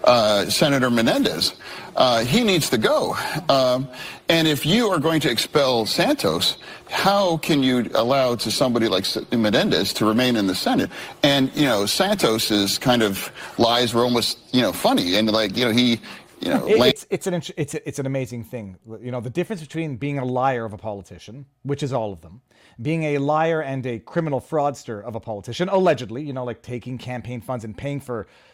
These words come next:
Speaker 2: personal items. I, I don't know where, you know, is a haircut a per-, I know there's, you know, generally accepted accounting principles for all of this. Haircut, you know, probably a, a, a campaign thing, maybe legitimate.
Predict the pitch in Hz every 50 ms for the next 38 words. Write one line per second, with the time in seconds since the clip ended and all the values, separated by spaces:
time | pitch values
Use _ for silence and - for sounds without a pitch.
0 | _ - - 175 196 208 - 214 196 185 190 208 220 254 254 302 - - _ -
1 | - - 240 277 226 262 285 330 339 277 247 208 208 214 214 214 202 196 196 160
2 | - _ _ _ - 180 151 170 175 135 165 196 226 208 - 240 240 226 - -
3 | 233 247 - 190 190 254 196 170 160 - - _ _ _ _ _ - 147 139 127
4 | - _ 120 107 104 135 151 156 160 151 147 139 120 - - 156 - - 131 120
5 | - 131 139 135 139 127 107 - 117 113 - 113 - - 123 113 110 110 107 98
6 | 110 110 107 - _ - - - _ _ - - 135 139 131 - 143 139 135 135
7 | 135 - _ - 131 147 160 160 165 156 139 127 120 - - 156 151 143 143 131
8 | 139 143 139 139 131 120 123 127 123 120 117 113 117 110 113 117 117 113 110 -
9 | - - - 135 139 135 120 101 127 127 123 120 117 101 - _ _ _ _ _
10 | _ _ _ - 127 120 120 117 113 117 120 117 123 117 117 117 107 107 131 123
11 | 123 127 120